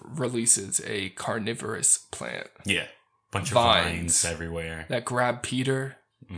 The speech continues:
Speaker 1: like,
Speaker 2: Mm-hmm.
Speaker 1: drag him under the carpets.
Speaker 2: Yeah.
Speaker 1: It's scary.
Speaker 2: He's like, uh, "Stay away from that plant. That one shoots poison. But really what you need to do is watch out for the big yellow plant." And then they're like, "What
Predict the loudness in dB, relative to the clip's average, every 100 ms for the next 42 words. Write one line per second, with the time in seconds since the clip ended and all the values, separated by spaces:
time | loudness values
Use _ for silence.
0 | -4 -4 -2 -2 0 0 0 0 2 4
1 | 2 0 2 4 4 2 0 4 4 4
2 | 2 4 6 8 8 8 4 4 2 0
3 | -8 -10 -2 0 4 6 6 4 0 2
4 | 4 2 0 -4 -6 -8 -10 -14 -10 -2
5 | 4 6 8 6 4 6 6 4 4 6
6 | 6 6 4 4 4 2 0 0 0 4
7 | 4 4 2 -4 -6 -10 -14 -2 4 4
8 | 2 4 6 6 6 2 2 2 2 0
9 | -2 0 0 0 -2 -4 -8 -2 2 2
10 | 0 -4 -2 -6 -4 2 4 2 -2 -4
11 | -4 -4 -4 -4 -8 -10 -2 0 0